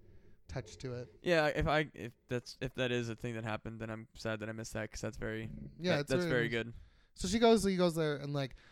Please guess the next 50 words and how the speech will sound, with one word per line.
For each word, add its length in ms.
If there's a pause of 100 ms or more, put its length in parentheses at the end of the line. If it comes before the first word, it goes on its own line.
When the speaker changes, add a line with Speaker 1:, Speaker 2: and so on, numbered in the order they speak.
(140)
Speaker 1:
we 100
meet, 300
we 120
meet 200
him, 220
and, 200
like, 260 (160)
he's 300
like, 160
Speaker 2:
He's 160
Speaker 1:
"Oh, 460 (640)
I 140
don't 120
know 80
what's 180
going 200
on, 100
but 100
I 80
can 120
help 260
you. 160
I 100
can, 240
can 220
save 340
you 140
and 100
stuff." 300
And 80
she's 220
like, 180 (520)
"Okay." 340
Like, 160
he's 160
like, 160
"You 80
probably 340
shouldn't 240
go 80
back 180
to 140
your 120
place 300
because 360
this 180
person, 400
whoever 280
it 60
is, 180